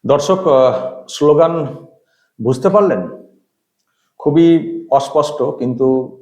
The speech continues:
একটু ভালো করে শুনলে বুঝতে পারবেন যে কি বলা হচ্ছে। "ইসলামের শত্রুরা হুঁশিয়ার, আর পুজো করতে দেব না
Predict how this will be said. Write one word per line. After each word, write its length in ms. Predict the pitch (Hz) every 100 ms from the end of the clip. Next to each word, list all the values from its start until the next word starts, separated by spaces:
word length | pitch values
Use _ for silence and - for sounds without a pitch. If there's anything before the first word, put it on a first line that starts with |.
| -
একটু 160 | -
ভালো 220 | 113 123
করে 160 | 123 135
শুনলে 320 | - 120 123
বুঝতে 300 | 107 107 123
পারবেন 380 | 113 107 117 120
যে 80 | 113
কি 200 | - 110
বলা 240 | 101 101
হচ্ছে। 320 | 90 92 - - _ _ _ _ _ _ _ _ _ _ _ _ _ _ -
"ইসলামের 840 | 135 139 147 156 165 165 - - -
শত্রুরা 1040 | - 135 135 147 151 151 170 190 - - -
হুঁশিয়ার, 640 | 131 - 127 104 92 - - - - - _ _ _ _ _ _ _ -
আর 580 | 113 117 110 110 101 104 104 - _ _ _ _ _ _ _ _ -
পুজো 300 | 151 180 214
করতে 400 | 214 165 170 -
দেব 340 | 127 120 135
না 500 | 135 151 208 - -